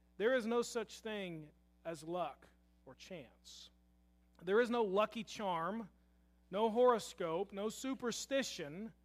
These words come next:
that you need to be following. Our confidence as believers in Jesus Christ is that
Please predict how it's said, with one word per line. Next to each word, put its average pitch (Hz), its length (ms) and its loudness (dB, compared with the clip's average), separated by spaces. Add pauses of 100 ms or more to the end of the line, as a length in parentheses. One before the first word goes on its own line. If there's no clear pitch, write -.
(560)
that 160 100 -16
you 160 60 -10
need 180 240 -6
to - 80 -14
be 185 120 -2
following. 151 440 -8 (1080)
Our 269 160 4
confidence 180 720 -4
as 170 100 -8
believers 208 520 0
in 202 120 -4
Jesus 185 440 -6
Christ 151 480 -6 (160)
is 175 220 -4 (340)
that 180 140 -6